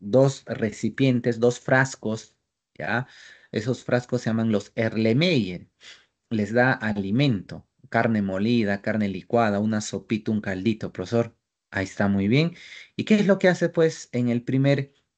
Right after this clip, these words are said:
en el primer paso? Este es primer paso, no paso dos, paso tres. Profe, los hace servir. Si los hace servir, allá toda la vida que hay en su interior va a desaparecer, pues. Sí, sí, sí, sí, correcto. Ah, acá, mira,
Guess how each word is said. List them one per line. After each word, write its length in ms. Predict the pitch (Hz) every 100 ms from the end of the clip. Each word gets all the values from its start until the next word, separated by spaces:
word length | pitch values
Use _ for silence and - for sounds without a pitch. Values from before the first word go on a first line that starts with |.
| _ _ _ _ -
en 160 | 120 113
el 160 | 113
primer 380 | 123 127 127 123
paso? 240 | 95 90
Este 160 | 101 110
es 40 |
primer 380 | - 104 98 98
paso, 420 | - 127 120 107
no 180 | 101 101
paso 360 | 107 104 - 95
dos, 240 | 110 113
paso 360 | - 95 - 87
tres. 280 | 85 85 - - - -
Profe, 280 | - 156 165
los 200 | 131 107
hace 160 | 143 -
servir. 440 | 123 101 92 - _ _ _ _ -
Si 120 | 110
los 220 | 104 107
hace 160 | 180 -
servir, 540 | 147 135 139 147 - _ _ _ _
allá 380 | 104 104 104 -
toda 240 | 139 143
la 120 | 123
vida 300 | 107 120 120
que 100 | 120
hay 80 | 113
en 120 | 113
su 140 | 110 104
interior 360 | 92 98 101
va 80 | 95
a 40 | 92
desaparecer, 720 | 90 92 - 95 - 190 143
pues. 320 | - - _
Sí, 340 | _ - 117 107
sí, 200 | - 95
sí, 180 | - 87
sí, 180 | - 85
correcto. 580 | 82 - 87 - 90 - - - - - -
Ah, 500 | 123 123 117 113 -
acá, 340 | 127 135 185 190
mira, 500 | 170 160 156 175